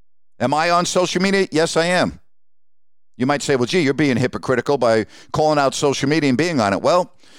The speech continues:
you know, unfortunately, I have a job that needs social media to promote my work. I have forty-seven thousand followers on X. I promote my shows. I promote what I'm doing. It's important to me. I don't really put much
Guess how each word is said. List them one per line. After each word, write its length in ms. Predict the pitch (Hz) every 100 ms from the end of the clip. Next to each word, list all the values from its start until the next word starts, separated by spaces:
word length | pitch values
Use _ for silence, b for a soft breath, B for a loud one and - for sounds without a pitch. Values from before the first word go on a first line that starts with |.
| b b
you 100 | 135
know, 140 | 143
unfortunately, 640 | 139 - 196 - 139 131 139
I 100 | 139
have 160 | 156 160
a 40 |
job 500 | 147 165 170 127 123 - - - - - - -
that 340 | 135 131 131 - - - - -
needs 440 | 101 190 170 139
social 380 | - 165 151 151
media 440 | 160 185 139 135 139 -
to 120 | - 127
promote 400 | 151 139 170 -
my 120 | 151
work. 400 | 185 185 - - - - - - - - - - - -
I 100 | 131
have 120 | 131
forty-seven 540 | - 165 160 180 156 143
thousand 360 | 151 147 139 -
followers 580 | 160 160 123 113 - - - -
on 200 | 131 131
X. 420 | - 156 - - - - - - - - -
I 80 | 117
promote 400 | - 143 143 156
my 100 | 147
shows. 480 | 131 175 165 113 107
I 80 | 110
promote 380 | 120 120 139
what 120 | 135 127
I'm 120 | 127
doing. 400 | 151 160 101 - - -
It's 80 |
important 420 | 135 117 151 175 120
to 60 |
me. 240 | 110 87 - - - - - - -
I 80 | 127
don't 120 | 180
really 160 | 175 160
put 280 | - 190
much 300 | 139 156 -